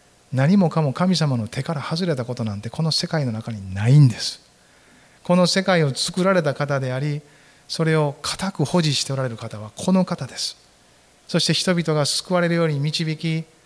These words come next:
終末におけるあの新しい天と地に導いているのはこの方ですから、いろんな出来事が起こってもなお信頼しなさいというメッセージは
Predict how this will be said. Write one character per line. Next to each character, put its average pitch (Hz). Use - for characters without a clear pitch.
終 -
末 160
に 165
お 165
け 170
る 160
あ 156
の 151
新 170
し 156
い 139
天 156
と 139
地 -
に 139
導 156
い 165
て 165
い -
る 160
の 143
は 151
こ -
の 180
方 185
で 123
す -
か 113
ら、 107
い 160
ろ 175
ん 190
な 175
出 147
来 180
事 156
が 135
起 151
こ 156
っ -
て 151
も 151
な 180
お 147
信 180
頼 160
し -
な 151
さ 123
い 117
と 165
い 165
う 156
メ 165
ッ -
セ 151
ー -
ジ 123
は 127